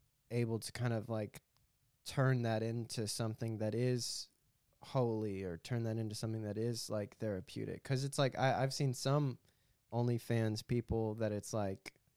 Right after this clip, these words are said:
um, they're trying to sell genuine connection. Like, I had a, I had a friend who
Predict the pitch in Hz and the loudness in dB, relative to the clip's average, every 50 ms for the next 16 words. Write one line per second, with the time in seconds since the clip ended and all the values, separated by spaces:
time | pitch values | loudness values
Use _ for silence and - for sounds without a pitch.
0 | _ _ _ _ _ _ _ _ _ _ _ _ - - 92 101 98 82 78 69 | _ _ _ _ _ _ _ _ _ _ _ _ -10 -6 -4 -2 -2 -2 -2 -4
1 | 50 50 50 50 50 - - - - _ _ _ _ _ - - _ _ - 135 | -4 -6 -8 -10 -12 -14 -16 -20 -20 _ _ _ _ _ -20 -20 _ _ -4 2
2 | 131 123 123 - - 139 127 123 123 123 120 120 - - 110 - - - - 127 | 4 4 4 4 4 4 4 6 4 4 2 -2 -4 -2 -2 -2 0 0 2 4
3 | 123 123 120 110 104 101 107 - - 120 117 120 117 110 107 104 - - 113 101 | 6 6 6 6 4 2 0 -2 -2 -2 -2 0 -2 -4 -4 -6 -6 -6 -6 -4
4 | 101 101 104 - - - - 64 - - 98 - - _ _ _ - 117 110 107 | -4 -4 -4 -6 -6 -8 -8 -8 -10 -12 -14 -16 -20 _ _ _ -4 -2 0 0
5 | - - - 127 143 147 139 135 117 - - 135 151 170 156 135 - - 127 127 | 0 0 4 4 4 6 4 2 0 0 2 2 4 4 4 2 0 0 0 0
6 | 131 123 - - 131 127 123 117 117 | 0 0 0 2 2 2 2 0 -2